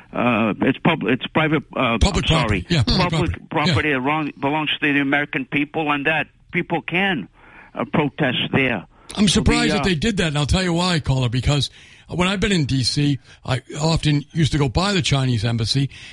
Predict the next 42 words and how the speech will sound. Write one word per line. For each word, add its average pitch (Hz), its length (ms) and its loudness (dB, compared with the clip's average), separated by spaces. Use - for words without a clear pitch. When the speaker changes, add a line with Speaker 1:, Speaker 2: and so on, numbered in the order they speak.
Speaker 2:
and 151 260 2
the 147 60 4
Falun 190 400 2
Gong 156 340 2
movement, 110 440 0
which 127 180 -2
is 117 100 2
anti-communist, 123 920 0
would 151 140 4
be 147 160 2
out 127 160 -2
there 113 140 0
protesting. 120 640 0
So 180 140 0
I'm 170 100 2
surprised 196 460 2
the 147 60 2
Secret 135 340 0
Service, 170 460 0
um, 139 440 0
had 160 180 2
any 190 220 2
question. 113 460 2
Now, 135 180 2
that's 143 220 0
very 139 420 0
interesting. 135 480 -2
What 220 160 0
year 240 200 4
did 190 100 -2
they 156 80 2
do 151 140 2
that? 120 180 0
Do 117 60 -2
you 143 40 2
know 170 160 2
off 170 120 -2
the 147 60 -6
top 170 180 -2
of 165 60 -2
your 165 80 0
head? 165 140 -8